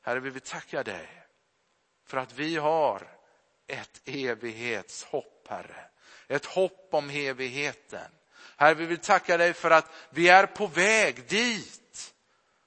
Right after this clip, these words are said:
Herre, detta är inga sagor. Detta är inga fantasier, utan Herre, detta är vad ditt ord faktiskt säger.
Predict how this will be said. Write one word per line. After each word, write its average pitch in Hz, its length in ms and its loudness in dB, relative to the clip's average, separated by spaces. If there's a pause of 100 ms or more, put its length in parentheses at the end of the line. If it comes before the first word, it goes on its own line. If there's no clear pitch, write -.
(160)
Herre, 135 220 -4
detta 147 400 -2
är 131 160 2
inga 123 240 -8
sagor. 123 680 -6 (520)
Detta 156 380 0
är 165 40 -2
inga 156 180 -4
fantasier, 143 960 -6
utan 131 240 -8
Herre, 131 300 0 (300)
detta 151 360 2
är 175 180 0
vad 156 160 -2
ditt 143 160 -8
ord 165 220 -8
faktiskt - 460 -14
säger. 107 520 -12